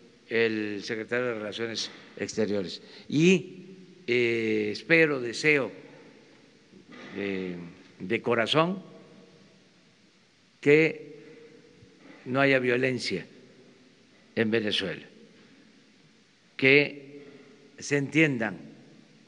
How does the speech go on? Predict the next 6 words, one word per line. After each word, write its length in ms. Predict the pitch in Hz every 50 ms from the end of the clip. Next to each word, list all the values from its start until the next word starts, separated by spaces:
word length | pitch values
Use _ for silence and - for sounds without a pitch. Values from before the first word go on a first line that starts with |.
| _ - - - _ _
sin 420 | _ - 151 156 156 156 156 151 - - - - - - - - - _ _ - _ _
el 180 | - 117 120 123
uso 420 | 135 139 131 - 135 135 131 - - 98
de 100 | 107 107
la 120 | 98 95
fuerza, 480 | - 107 110 92 85 - - - -